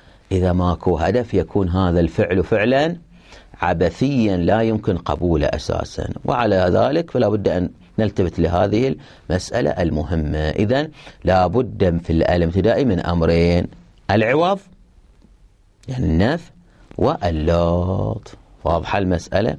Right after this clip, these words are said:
وذاك عندنا روايات هم لطيفة في هذا المقام قبل تطبيق العبارة. <clears throat> أنقلها باب الفائدة. ورد في الكافي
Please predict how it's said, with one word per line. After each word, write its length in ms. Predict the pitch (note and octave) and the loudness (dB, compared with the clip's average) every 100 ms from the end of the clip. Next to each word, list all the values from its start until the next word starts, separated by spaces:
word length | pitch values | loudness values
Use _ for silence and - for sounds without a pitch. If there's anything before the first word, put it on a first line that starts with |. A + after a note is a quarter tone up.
| - - - - | -10 -18 -18 -8
وذاك 240 | - A3 E3+ | -2 -2 -2
عندنا 340 | F3+ E3+ D3+ | -2 0 0
روايات 560 | C#3 C3+ C3+ D#3+ D3+ D3 | 2 4 4 2 0 -2
هم 220 | C#3+ C3+ - | -2 -2 0
لطيفة 440 | A2 - E3 C#3+ | -2 0 0 0
في 200 | - A2 | 0 2
هذا 260 | G#2+ F#2+ G2 | 2 2 2
المقام 680 | G2 F#2 C#3+ C#3+ A#2 A2+ A#2 - - - - | 2 0 0 0 0 -2 -6 -18 -20 -20 -6
قبل 240 | F#2+ F2 F#2 | -2 0 0
تطبيق 420 | F#2+ - F#2 - | 0 0 -2 0
العبارة. 800 | F2 E2 E2+ A2 A2+ F#2 G2+ A2+ - - C#3 C3+ B2 E2+ - | 0 2 2 2 2 2 2 0 -8 -6 -2 2 2 0 -10
<clears throat> 800 | - - - - - - - - | -20 -20 -20 -20 -16 -12 -8 -4
أنقلها 560 | A2 - G#2+ F2 A2 B2 - - - | -4 0 0 2 2 0 -8 -20 -6
باب 240 | F#2 F2 E2+ | 0 0 0
الفائدة. 760 | E2 A2+ G2 - E2+ F#2+ A#2 A2+ - - - - - - - - - - - - - - - - _ - - - - - _ _ _ _ _ - - - - _ - - | 0 0 0 0 2 2 2 -4 -18 -20 -20 -20 -20 -20 -20 -20 -20 -20 -20 -20 -20 -20 -20 -20 _ -20 -20 -20 -20 -20 _ _ _ _ _ -20 -20 -20 -20 _ -18 -4
ورد 320 | G#2+ A#2+ F#2+ | 0 2 0
في 120 | F2 F2+ | 0 -2
الكافي 800 | E2 A2+ A#2+ A2 B2 A#2 A#2+ | 0 0 0 -2 0 2 0